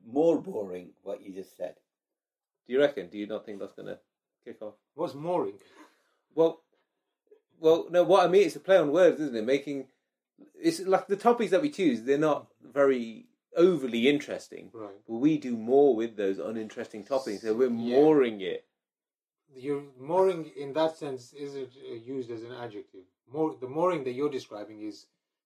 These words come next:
Speaker 3: mooring a boat, which is like tying a boat up to a harbour. <laughs> So that's gonna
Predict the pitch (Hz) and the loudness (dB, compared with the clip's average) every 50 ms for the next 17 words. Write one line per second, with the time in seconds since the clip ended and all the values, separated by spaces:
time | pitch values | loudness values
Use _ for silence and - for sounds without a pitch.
0 | _ _ 123 131 131 131 127 120 110 - 131 127 110 98 - - _ _ _ - | _ _ -4 -2 -2 0 -2 -4 -6 -4 -4 -4 -4 -4 -8 -14 _ _ _ -20
1 | 113 - - 110 104 120 117 110 - _ - 131 127 123 120 110 - 131 127 123 | -18 -16 -14 -12 -10 -10 -12 -12 -12 _ -14 -12 -12 -12 -12 -10 -6 -6 -6 -6
2 | 127 110 104 - _ _ _ _ _ _ - 120 107 104 113 117 117 107 123 135 | -8 -10 -14 -16 _ _ _ _ _ _ -14 -14 -12 -12 -12 -12 -12 -10 -10 -12
3 | 131 - _ _ _ _ - 202 - - _ _ _ _ _ _ _ _ _ _ | -12 -14 _ _ _ _ -16 -16 -16 -18 _ _ _ _ _ _ _ _ _ _
4 | _ _ 160 165 165 - 160 131 117 | _ _ -8 -6 -6 -4 -6 -6 -6